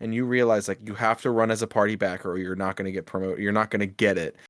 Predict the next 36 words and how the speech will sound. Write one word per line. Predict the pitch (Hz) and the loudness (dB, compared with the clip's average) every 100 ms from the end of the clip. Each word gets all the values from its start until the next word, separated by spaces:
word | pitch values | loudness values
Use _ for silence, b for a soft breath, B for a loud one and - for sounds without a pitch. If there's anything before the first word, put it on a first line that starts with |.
| _ _ | _ _
And | 107 | -2
then | 104 104 | 2 2
once | 110 110 | 2 2
you | 135 | -2
get | 127 131 135 | 2 4 4
in | 135 | 4
there, | 110 92 92 b _ | 2 0 -4 b _
you | 104 | -4
realize | 104 120 117 107 | 2 6 6 4
how | 113 | 2
much | 107 92 - | 0 -2 2
bullshit | 107 117 107 87 | 2 2 -2 -4
there | 92 90 | 0 0
is, | 90 98 | 0 -2
and | |
you're | 95 | -2
like, | 95 95 | -2 -2
"Fuck | - 123 - | 0 0 0
it, | 92 | -4
I'm | 110 107 | -2 -2
running | 98 | -2
on | 104 107 | -2 -2
my | 107 | 0
own. | 127 90 | 0 -2
If | 90 | 0
I | 101 | 0
get | 92 101 | 2 2
it, | 110 | 2
I | 110 | 2
get | 110 117 | 2 2
it. | |
If | 117 | 2
I | 120 | 2
don't, | 123 127 | 2 0
I | 131 | 0
don't." | 143 107 | 0 -4